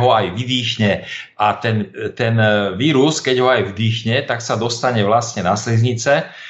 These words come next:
a tam je veľmi silný imunitný systém. To znamená, že ho zabije.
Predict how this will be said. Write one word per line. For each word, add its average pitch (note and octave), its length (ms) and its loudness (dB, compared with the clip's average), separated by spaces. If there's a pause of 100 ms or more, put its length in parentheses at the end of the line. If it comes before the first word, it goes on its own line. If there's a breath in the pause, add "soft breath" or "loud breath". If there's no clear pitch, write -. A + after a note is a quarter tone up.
a - 160 -6
tam C#3+ 240 2
je A#2 320 2
veľmi B2 320 0
silný A#2+ 400 0
imunitný A#2 480 2
systém. G2+ 640 0 (160)
To F#2+ 80 -4
znamená, A#2 720 2
že G#2+ 640 -2
ho G#2 320 0
zabije. A2 640 0